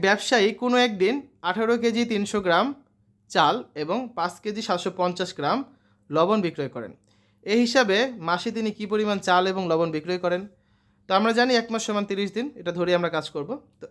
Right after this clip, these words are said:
একদিনে চাল বিক্রয় করেন আঠারো কেজি তিনশো গ্রাম, তার মানে তিরিশ দিনে চাল বিক্রয় করেন কত? আঠারো কেজি তিনশো গ্রাম গুণ তিরিশ।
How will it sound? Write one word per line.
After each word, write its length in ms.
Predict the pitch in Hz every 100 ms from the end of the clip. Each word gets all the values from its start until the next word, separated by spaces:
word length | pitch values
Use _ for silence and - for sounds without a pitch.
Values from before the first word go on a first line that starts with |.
| - 202
একদিনে 300 | 214 269 277
চাল 160 | 240 220
বিক্রয় 260 | 220 226 220
করেন 140 | 214
আঠারো 200 | 196 190 202
কেজি 180 | 202 190
তিনশো 240 | 190 185 180
গ্রাম, 180 | 156 214 240 _ _ _ _ _
তার 100 | 165 170
মানে 120 | 180
তিরিশ 180 | 202 226 214
দিনে 140 | 233 220
চাল 100 | 208
বিক্রয় 200 | 208 208 208
করেন 160 | 202 190
কত? 120 | 170 117 - -
আঠারো 180 | 160 190
কেজি 120 | 202 202
তিনশো 200 | 196 190 196
গ্রাম 160 | 214 233
গুণ 120 | 165 151
তিরিশ। 220 | 151 131